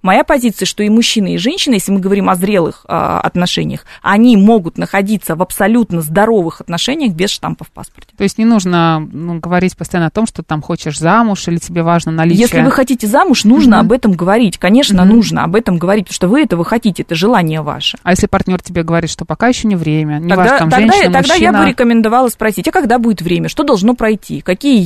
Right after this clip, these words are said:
Speaker 1: есть, а, а, пункты, которые мы должны пройти для того, чтобы это время наступило?"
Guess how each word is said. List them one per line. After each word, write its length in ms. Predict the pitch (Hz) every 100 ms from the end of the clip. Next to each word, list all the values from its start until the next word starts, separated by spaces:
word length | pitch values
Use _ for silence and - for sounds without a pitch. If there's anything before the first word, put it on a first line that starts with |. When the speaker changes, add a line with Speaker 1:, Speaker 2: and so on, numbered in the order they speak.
| 202
Speaker 1:
есть, 260 | 202 - -
а, 360 | 175 170 170 170 - -
а, 1160 | 170 170 170 156 135 135 143 135 147 - - - -
пункты, 360 | 349 392 -
которые 320 | 180 - 208
мы 80 | 196
должны 340 | 185 185 185 175
пройти 320 | 185 196 349
для 120 | 262
того, 180 | 180 208
чтобы 240 | 196 180
это 100 | 170
время 240 | 165 262 233
наступило?" 520 | 170 - - 156